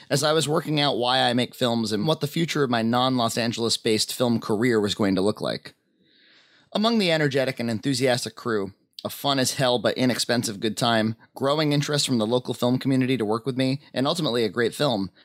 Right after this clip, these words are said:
I felt I had found a fulfilling creative life that I could sustain indefinitely. And with excited cast, crew, and volunteers, I started to hear a lot of, "Hey, next time you make a movie, let me know. I'll do whatever to help."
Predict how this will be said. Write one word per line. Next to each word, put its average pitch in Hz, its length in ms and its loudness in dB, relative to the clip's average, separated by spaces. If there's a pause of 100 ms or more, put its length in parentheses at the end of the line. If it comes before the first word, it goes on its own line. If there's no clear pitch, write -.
I 240 140 0
felt 226 240 -2
I 160 60 2
had 135 160 0
found 123 240 2
a - 20 -4
fulfilling 127 460 0
creative 120 400 0
life 117 240 2
that 120 100 -2
I 110 80 2
could 113 180 -6
sustain 123 380 0
indefinitely. 107 600 -2 (840)
And 131 80 2
with 127 140 2
excited 135 420 0
cast, 135 420 0
crew, 135 240 0
and 110 120 0
volunteers, 113 720 0 (140)
I 139 60 2
started 139 220 2
to 120 60 -4
hear 117 140 0
a 98 40 0
lot 110 280 2
of, 95 180 -2 (160)
"Hey, 185 100 0
next 190 220 0
time 202 160 0
you 175 80 -2
make 175 160 -2
a 165 60 -4
movie, 151 260 0
let 131 140 0
me 156 100 2
know. 170 180 2
I'll 131 120 2
do 170 100 2
whatever 165 300 0
to 147 80 2
help." 156 400 -4